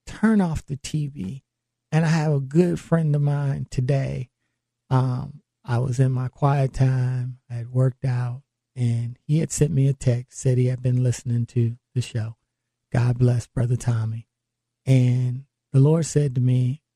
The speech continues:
"Call him, call him and encourage him." Well, let me tell you, in all honesty, this is, was my response. "Well, Lord, I have a lot of things going on in our business.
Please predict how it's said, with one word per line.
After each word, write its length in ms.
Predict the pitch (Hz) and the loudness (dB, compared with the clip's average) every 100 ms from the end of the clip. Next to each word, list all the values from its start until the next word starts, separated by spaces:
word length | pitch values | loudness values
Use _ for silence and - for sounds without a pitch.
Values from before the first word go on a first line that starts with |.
| _ _ | _ _
"Call 320 | - - 165 151 | -8 -2 2 2
him, 140 | 127 - - | 2 -2 -8
call 220 | - 226 | -2 -2
him 400 | 269 110 110 123 - _ _ _ _ _ _ | 0 -2 -2 -6 -10 _ _ _ _ _ _
and 440 | 143 139 139 143 - _ _ _ _ _ | 0 2 2 -2 -10 _ _ _ _ _
encourage 540 | 170 165 220 180 131 | 0 0 0 0 -2
him." 260 | - 139 147 _ _ | -6 -10 -10 _ _
Well, 380 | 156 151 151 - _ _ | 2 2 -2 -8 _ _
let 240 | 160 170 185 | 0 2 4
me 120 | 170 | 2
tell 260 | - 156 | 2 2
you, 260 | 147 139 143 - | 2 0 -2 0
in 140 | 135 | 2
all 260 | 139 139 139 | 2 2 2
honesty, 580 | 123 120 - - 65 - | 2 0 -2 -6 -6 -2
this 240 | 113 117 - | 0 0 -2
is, 160 | 127 - _ | -10 -10 _
was 240 | 123 120 | 0 2
my 140 | 123 120 | 0 2
response. 480 | 127 - 185 139 - _ _ _ _ _ _ | 0 -2 -4 -4 -8 _ _ _ _ _ _
"Well, 320 | 139 143 151 - _ _ _ _ - | 0 2 2 -2 _ _ _ _ 0
Lord, 380 | 147 143 135 - | 2 4 2 0
I 60 | |
have 280 | 131 139 131 | 2 2 2
a 40 | 123 | 0
lot 240 | 123 123 | 2 0
of 80 | 131 | 0
things 320 | 135 127 123 | 0 2 2
going 340 | 127 120 123 | 2 2 4
on 360 | 123 120 120 120 | 2 2 0 0
in 180 | - 120 | 2 2
our 140 | 117 | 2
business. 580 | - 110 110 117 113 - | 2 2 2 0 -2 -4